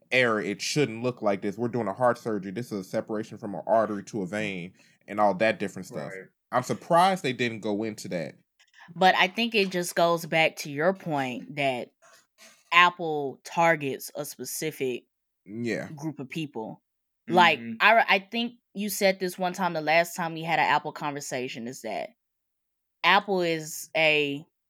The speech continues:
Speaker 3: I forgot what kind of company you called it.
Speaker 1: Luxury brand.
Speaker 3: It, it wasn't luxury. It was something specific.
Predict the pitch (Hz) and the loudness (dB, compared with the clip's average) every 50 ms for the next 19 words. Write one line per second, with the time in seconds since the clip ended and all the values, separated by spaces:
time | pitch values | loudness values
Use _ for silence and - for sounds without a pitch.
0 | _ _ _ _ _ _ _ - _ _ _ _ _ _ - 208 240 247 226 190 | _ _ _ _ _ _ _ -20 _ _ _ _ _ _ 2 2 2 2 4 6
1 | 190 202 190 180 185 185 - 196 180 170 165 156 151 147 - - _ _ - - | 8 8 8 6 2 2 2 2 2 4 2 2 0 -2 -4 -12 _ _ -4 -2
2 | 196 185 185 - 165 160 151 143 139 139 143 _ _ _ _ _ _ _ - 147 | -2 -2 -2 -4 -6 -6 -4 -4 -6 -6 -10 _ _ _ _ _ _ _ -12 -12
3 | 147 - 165 160 151 151 147 139 131 117 98 82 - _ _ _ _ _ - 98 | -6 0 2 4 6 6 4 4 0 -4 -8 -10 -12 _ _ _ _ _ -8 -4
4 | 95 98 95 95 - - 98 92 90 98 95 92 92 101 98 104 110 117 - - | -2 -2 -2 -4 -4 -4 -4 -4 -2 -2 -4 -4 -4 -6 -6 -8 -10 -10 -12 -16
5 | - - - _ _ _ _ _ _ _ - - - - - - - - 233 254 | -20 -20 -20 _ _ _ _ _ _ _ -14 -2 2 2 2 4 4 4 4 4
6 | 220 - 247 294 262 226 277 302 277 254 220 190 185 196 220 233 - - 233 220 | 6 6 6 6 8 8 8 8 8 6 2 4 6 6 6 6 4 0 0 0
7 | 202 190 196 196 - 240 240 240 226 214 208 - - 175 - - 202 202 196 - | 0 0 0 0 2 0 0 0 -2 -6 -8 -6 -8 -8 -2 0 0 0 2 2
8 | 202 180 160 - | 2 2 0 -2